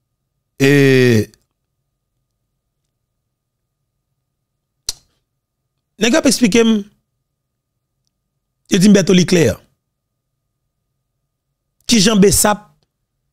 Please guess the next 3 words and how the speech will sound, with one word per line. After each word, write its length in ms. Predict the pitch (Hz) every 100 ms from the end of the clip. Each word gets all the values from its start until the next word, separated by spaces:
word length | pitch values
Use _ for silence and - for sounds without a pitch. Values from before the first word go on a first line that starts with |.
| _ _ _ _ _ _ _ _ _ _ _ _ _ _ _ _ _ _ _ _ _ _ _
épargné 580 | 233 214 247 214 180 202
monde 340 | 180 196 262 165
ça 520 | 214 196 220 240